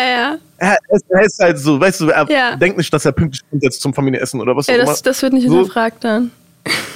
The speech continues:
Speaker 2: Aber kann sein, dass das mittlerweile einfach so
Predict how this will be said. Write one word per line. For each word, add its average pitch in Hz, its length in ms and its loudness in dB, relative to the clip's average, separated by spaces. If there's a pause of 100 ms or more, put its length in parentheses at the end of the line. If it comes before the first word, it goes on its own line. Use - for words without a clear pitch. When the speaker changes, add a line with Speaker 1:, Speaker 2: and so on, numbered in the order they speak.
(420)
Speaker 2:
Aber 151 200 0
kann 185 200 -4
sein, 185 180 2
dass - 120 -8
das 185 160 -4
mittlerweile 180 440 2
einfach 170 280 0
so 147 520 2